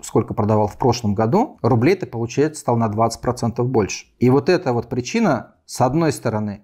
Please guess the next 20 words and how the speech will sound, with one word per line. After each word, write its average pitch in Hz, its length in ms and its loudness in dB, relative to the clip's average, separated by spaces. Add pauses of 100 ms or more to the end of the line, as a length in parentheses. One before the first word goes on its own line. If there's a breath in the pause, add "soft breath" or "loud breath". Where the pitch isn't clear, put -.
(100)
девальвация 120 880 2
рубля 113 540 0
за 113 120 0
счёт 117 180 2
геополитических 110 800 0
рисков 110 400 -4
и 107 60 0
необходимости 107 680 0
пополнять 110 460 0
бюджет, 110 400 0 (120)
с 104 100 -6
другой 143 360 2
стороны, 123 340 -2
за 113 80 -2
счёт 123 180 -4
высоких 123 380 0
государственных 113 800 0
трат 117 420 2
на 117 200 -6
проведение 113 440 0